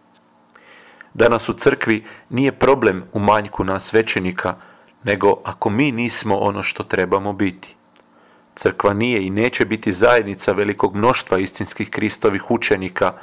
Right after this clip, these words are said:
Isus stalno koristi sliku malenoga stada.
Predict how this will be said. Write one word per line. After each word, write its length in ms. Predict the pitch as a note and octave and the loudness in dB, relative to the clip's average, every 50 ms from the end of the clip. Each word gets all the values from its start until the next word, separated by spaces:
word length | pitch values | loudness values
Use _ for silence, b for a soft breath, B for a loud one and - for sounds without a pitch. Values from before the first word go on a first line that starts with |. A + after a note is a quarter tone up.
| B B B B B B B B B B B B B B | B B B B B B B B B B B B B B
Isus 380 | - A2+ G2+ - G#2 - - - - | -4 -4 -4 -2 -8 -10 -10 -10 -12
stalno 440 | - - - A#2 B2+ C3+ B2 G2+ F2 | -8 0 2 4 4 4 0 -2 -2
koristi 460 | - - G2 G#2+ G#2 - - - - | 0 0 0 0 -2 -6 -6 -10 -10
sliku 440 | - - - G#2 A2 A2 - - G2+ | -10 -4 -2 -2 -2 0 -2 -2 0
malenoga 600 | F#2+ G2 G#2 A2+ A2+ A2+ G2+ F#2+ F#2+ F2+ F#2 F2+ | 2 2 2 2 0 -2 -4 -4 -4 -4 -4 -4
stada. 520 | F2 - - - F#2+ F#2+ F2+ F2 F2 - | -4 -4 -2 0 0 0 0 -2 -6 -6